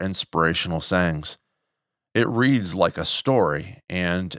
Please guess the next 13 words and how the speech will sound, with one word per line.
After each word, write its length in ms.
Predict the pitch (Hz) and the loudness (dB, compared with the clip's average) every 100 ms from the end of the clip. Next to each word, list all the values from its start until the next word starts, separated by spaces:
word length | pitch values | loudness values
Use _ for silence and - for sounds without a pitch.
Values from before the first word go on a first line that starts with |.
| - | -6
uh, 40 | |
in 180 | 76 101 | -4 -2
fact, 340 | 110 104 - - | 2 2 0 -10
it 80 | - | -4
claims 400 | 131 135 143 - | -2 0 0 -2
to 80 | |
be 160 | 98 175 | -2 2
God's 360 | 107 104 117 - | 4 6 4 0
story, 440 | - 90 82 82 | -2 -2 -2 -4
the 100 | 85 | -6
story 460 | - - 117 113 92 | -4 0 4 4 2
of 100 | - | 0
everything, 680 | 107 101 98 - 76 76 | 0 2 0 -2 -6 -6